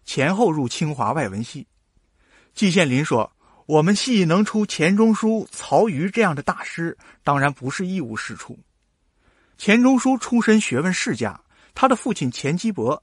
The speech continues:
也是著名学者，写过《现代中国文学史》，做过圣约翰大学、清华大学的中文系教授。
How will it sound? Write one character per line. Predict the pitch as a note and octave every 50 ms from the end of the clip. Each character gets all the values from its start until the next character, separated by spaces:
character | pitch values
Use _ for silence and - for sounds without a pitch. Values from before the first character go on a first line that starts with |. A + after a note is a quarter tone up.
| _ -
也 | B2 G#2+ -
是 | - -
著 | - A3 F#3+
名 | C#3+ B2 C3+
学 | - - G#2 A#2
者， | - G2+ - - _ _ _ _ _ _ _
写 | - - B2+ A#2+
过 | - D#3
《现 | D3+ - - F#3 E3
代 | F3 D3
中 | B2 - F#3
国 | F3 F#3 F3+
文 | C3+ C3+ E3
学 | - F#3+
史》， | G3 - - - - - _ _ _ _ _ _ _ _
做 | - - F#3 D3+
过 | A#2 C3+ B2 G#2+ -
圣 | - - - F#3+ E3+
约 | F3 F#3
翰 | F3+ G#3+ E3+ C3+
大 | C#3+ - A2+
学、 | - - G2 G2+ - _ _ _
清 | - - - G#3 G#3
华 | D#3 D3+ C3
大 | - F3+ C#3+
学 | A#2+ - A#2+
的 | A2 A#2
中 | - - F#3+ F3+
文 | E3 F3
系 | - - E3
教 | F#3+ F3+ C3
授。 | - - F#3 D3